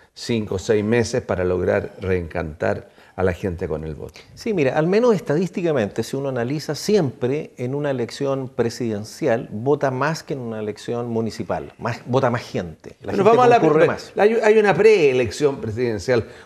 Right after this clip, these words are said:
Speaker 1: una cuestión bastante rara porque va a haber una, el dos de julio, que no falta nada,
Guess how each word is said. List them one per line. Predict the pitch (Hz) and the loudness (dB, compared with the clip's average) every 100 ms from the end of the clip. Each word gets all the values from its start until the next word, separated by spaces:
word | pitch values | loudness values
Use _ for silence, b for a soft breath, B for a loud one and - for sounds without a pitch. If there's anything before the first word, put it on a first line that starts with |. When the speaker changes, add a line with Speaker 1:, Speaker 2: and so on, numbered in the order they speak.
| B | B
Speaker 1:
una | 143 143 | 2 4
cuestión | 123 156 135 | 2 2 2
bastante | 127 - 135 123 | 2 2 2 2
rara | 123 139 151 | 4 4 4
porque | 143 110 113 | 2 2 2
va | |
a | 110 | 4
haber | 123 | 2
una, | 120 113 101 B B B | 0 -2 -4 B B B
el | 101 | -2
dos | 101 127 | 4 4
de | 120 | 4
julio, | 117 160 127 113 165 | 2 4 6 4 2
que | - 107 | -2 -2
no | 95 | 0
falta | 117 104 110 95 | 2 2 0 -2
nada, | 113 131 113 98 123 123 | 2 4 4 2 0 -6